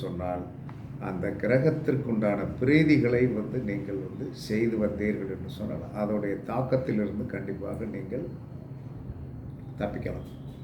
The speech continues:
அந்த வகையில் வந்து லக்கணத்தை விட்டுட்டு சூரியன் எடுங்க. சூரியன் உங்களுடைய ராசி கட்டத்துல எந்த இடத்துல இருக்கார்? ராசி கட்டத்துல இருக்கிற இடத்துல இருந்து அம்சத்துல வந்து என்ன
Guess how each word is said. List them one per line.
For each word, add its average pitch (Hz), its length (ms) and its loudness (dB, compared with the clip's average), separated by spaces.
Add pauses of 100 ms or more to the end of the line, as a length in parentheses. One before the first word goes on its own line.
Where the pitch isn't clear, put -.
(1800)
அந்த 139 160 8 (100)
வகையில் 165 500 10
வந்து 139 220 6 (300)
லக்கணத்தை 147 400 4
விட்டுட்டு 127 280 2 (120)
சூரியன் 143 400 6
எடுங்க. 107 280 2 (1700)
சூரியன் 170 600 10 (120)
உங்களுடைய 131 380 8 (120)
ராசி 131 280 4
கட்டத்துல 117 540 2
எந்த 104 160 2
இடத்துல 90 300 -2
இருக்கார்? - 320 -6 (1800)
ராசி 143 240 4
கட்டத்துல 123 400 6
இருக்கிற 110 280 2
இடத்துல 104 320 2
இருந்து 104 200 0 (260)
அம்சத்துல 147 600 6
வந்து 123 220 4
என்ன 110 120 0